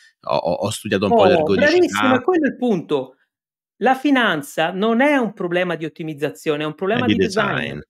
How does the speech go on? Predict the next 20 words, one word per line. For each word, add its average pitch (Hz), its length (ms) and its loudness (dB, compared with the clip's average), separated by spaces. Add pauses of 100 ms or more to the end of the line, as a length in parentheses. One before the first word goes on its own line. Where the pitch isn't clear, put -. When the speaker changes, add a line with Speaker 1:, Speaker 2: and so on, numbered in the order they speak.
(360)
Speaker 2:
È 214 140 0
questo 370 300 4
Speaker 1:
Mm, 151 80 -2
Speaker 2:
il 214 160 0
Speaker 1:
questo 233 200 4
è 233 40 6
Speaker 2:
cuore 180 200 2
che 139 80 4
io 120 80 6
sto - 240 -6
Speaker 1:
interessante, - 220 0
questo - 240 -2
è - 20 2
Speaker 2:
cercando 214 300 -2
di 175 60 -4
portare 175 340 -2
Speaker 1:
interessante. - 0 -
Speaker 2:
avanti, 143 400 -6
è - 120 -8
questo. 233 520 -2